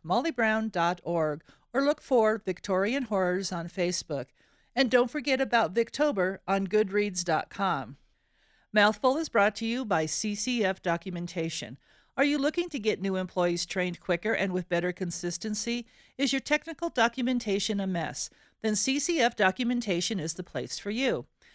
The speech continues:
Specializing in aligning your technical documentation and employee training,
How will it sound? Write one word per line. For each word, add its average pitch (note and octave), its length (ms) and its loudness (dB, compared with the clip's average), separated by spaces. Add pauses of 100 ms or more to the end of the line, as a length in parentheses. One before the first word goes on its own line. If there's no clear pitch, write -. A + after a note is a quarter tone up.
(160)
Specializing C#4+ 760 4
in G#3+ 140 0
aligning F#3 420 2
your G#3 100 0
technical A#3 460 -2
documentation G#3 880 0
and D#3+ 160 -4
employee E3+ 460 -2
training, D#3+ 480 -6